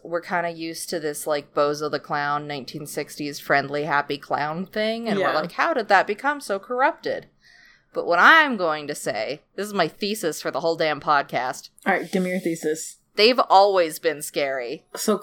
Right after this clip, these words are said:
Speaker 2: okay, okay.
Speaker 1: Yeah.
Speaker 2: Clowns have always been creepy.
Speaker 1: Clowns have never, like,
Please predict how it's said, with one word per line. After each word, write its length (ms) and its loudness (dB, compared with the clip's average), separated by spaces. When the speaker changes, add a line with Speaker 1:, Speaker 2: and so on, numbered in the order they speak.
Speaker 2:
okay, 540 2
okay. 480 2
Speaker 1:
Yeah. 200 -2
Speaker 2:
Clowns 320 2
have 100 0
always 400 4
been 160 2
creepy. 600 0
Speaker 1:
Clowns 400 -2
have 200 -6
never, 720 0
like, 340 -2